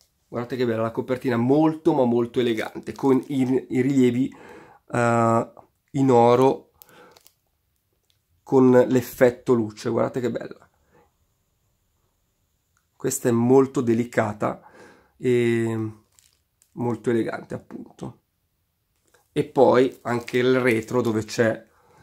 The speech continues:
questa scritta, questa <laughs> poesia,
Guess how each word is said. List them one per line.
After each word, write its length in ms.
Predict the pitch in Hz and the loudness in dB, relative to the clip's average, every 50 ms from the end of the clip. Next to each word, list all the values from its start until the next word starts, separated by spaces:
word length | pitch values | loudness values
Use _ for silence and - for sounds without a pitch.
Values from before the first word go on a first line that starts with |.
| _ _ _ _ _ _ | _ _ _ _ _ _
questa 960 | _ - 127 117 - - - - 131 120 113 113 110 117 117 113 - _ _ _ _ _ _ _ _ _ _ _ _ _ _ _ _ _ _ _ _ _ _ _ | _ -2 -2 0 -2 -4 -2 2 4 4 6 6 4 2 0 -2 -6 _ _ _ _ _ _ _ _ _ _ _ _ _ _ _ _ _ _ _ _ _ _ _
scritta, 720 | - - - - - - 131 131 110 107 - - 120 110 - | -20 -20 -18 -12 -2 0 2 2 2 0 -2 0 0 0 2
questa 540 | 139 127 120 - - - - - - _ | 0 0 0 -2 -6 -8 -8 -10 -10 _
<laughs> 60 | _ - | _ -2
poesia, 760 | - 147 147 131 120 113 123 135 120 117 110 110 - _ | 6 6 6 6 6 2 0 0 0 0 -2 -6 -10 _